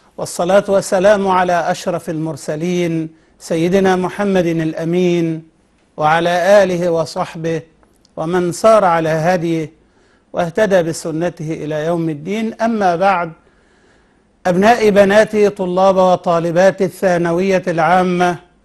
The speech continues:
أهلا وسهلا ومرحبا بكم في حلقة جديدة من مدرسة على الهواء، نخصصها هذا اليوم للوحدة الأخيرة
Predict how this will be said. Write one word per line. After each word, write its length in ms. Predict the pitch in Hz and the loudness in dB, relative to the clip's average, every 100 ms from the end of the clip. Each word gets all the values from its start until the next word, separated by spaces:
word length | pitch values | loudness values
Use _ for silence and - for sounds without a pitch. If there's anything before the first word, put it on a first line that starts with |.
| _ _ _ _ - | _ _ _ _ 0
أهلا 380 | 208 220 220 196 | 2 2 2 2
وسهلا 460 | 180 - 202 190 190 | 0 2 2 4 2
ومرحبا 680 | 170 165 165 143 190 180 | 0 -2 -4 -4 -4 -2
بكم 560 | 175 165 190 190 180 170 - _ _ _ _ | -2 -4 -4 -4 -4 -6 -12 _ _ _ _
في 240 | - 185 165 | -6 -4 -2
حلقة 460 | - 214 - 208 202 | -2 -2 0 -4 -2
جديدة 760 | 180 170 165 196 190 180 180 - _ _ _ 165 | -2 -2 -2 0 2 2 2 -2 _ _ _ -4
من 180 | 165 | -2
مدرسة 480 | 160 151 170 175 - | -2 -2 -2 0 0
على 280 | 165 156 170 | 0 0 -2
الهواء، 640 | 160 160 180 208 214 - _ _ _ _ _ - | -2 0 4 6 6 2 _ _ _ _ _ -6
نخصصها 1200 | 180 175 185 - 220 214 214 175 190 185 185 170 _ | -4 -2 -4 -4 -4 -4 -2 0 2 2 0 -4 _
هذا 320 | - 220 196 196 | 2 2 4 2
اليوم 580 | 185 202 208 196 185 185 _ _ _ _ _ - | 4 4 4 2 -4 -8 _ _ _ _ _ -8
للوحدة 720 | 170 170 175 233 - 202 190 208 202 196 190 - _ _ _ 175 | -2 0 2 0 0 0 0 -2 -2 0 0 -4 _ _ _ -4
الأخيرة 720 | 180 170 160 226 226 214 214 | -2 -2 -2 2 4 4 4